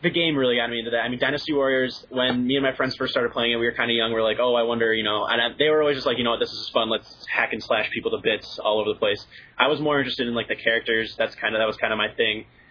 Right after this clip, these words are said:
Um, you know, I got made fun of for that, but whatever. <laughs> Um, and so I, you know, I went to Wikipedia, you know, I looked them up online. There's a couple of good sites out there that aren't Wikipedia that are much more scholarly. Um, and it just kinda took off from there. You know, I mean,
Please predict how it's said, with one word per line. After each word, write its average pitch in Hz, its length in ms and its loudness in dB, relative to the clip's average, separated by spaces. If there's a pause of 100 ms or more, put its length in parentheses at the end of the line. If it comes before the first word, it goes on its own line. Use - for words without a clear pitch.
(320)
Um, 101 440 2
you 110 100 0
know, 107 80 2
I 104 100 2
got 104 140 0
made 104 140 -2
fun 107 140 -2
of 101 180 -4
for 107 120 -2
that, 101 220 0
but 107 100 2
whatever. 104 460 0
<laughs> - 40 -8 (380)
Um, 104 460 2 (500)
and 110 420 4 (120)
so - 220 0
I, 127 80 2
you 127 100 2
know, 120 80 2
I 117 80 2
went 120 180 0
to 139 60 0
Wikipedia, 120 600 2
you 113 60 0
know, 110 80 0
I 107 60 2
looked 117 180 0
them 120 100 0
up 117 120 0
online. 113 420 0
There's 107 160 -2
a 110 60 2
couple 120 320 0
of 113 80 -4
good 113 220 0
sites 110 300 0
out 107 200 0
there 110 160 0
that 104 120 -2
aren't 104 200 -6
Wikipedia 107 420 -4
that 107 80 0
are 104 80 0
much 104 160 -4
more 107 140 -4
scholarly. 110 720 0 (440)
Um, 98 480 0 (400)
and 107 440 0 (140)
it 110 120 -4
just - 160 -6
kinda 113 180 0
took 120 140 -2
off 107 160 0
from 110 120 -8
there. 104 380 0
You 104 80 -4
know, 101 120 0
I 104 100 -2
mean, 104 180 -4